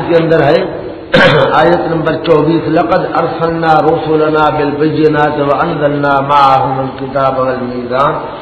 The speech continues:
آیت نمبر چوبیس جہاں لکھا ہے، آیت نمبر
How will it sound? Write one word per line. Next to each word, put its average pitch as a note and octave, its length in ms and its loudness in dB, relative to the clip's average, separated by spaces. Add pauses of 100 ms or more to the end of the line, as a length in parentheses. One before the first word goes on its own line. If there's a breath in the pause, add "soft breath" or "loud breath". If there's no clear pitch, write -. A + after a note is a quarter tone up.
(180)
آیت E3+ 340 0
نمبر D#3+ 280 -2 (100)
چوبیس F3 520 2
جہاں C3+ 220 -2
لکھا C3 300 -6
ہے، - 200 -6 (920)
آیت D3 140 2
نمبر D3+ 480 -2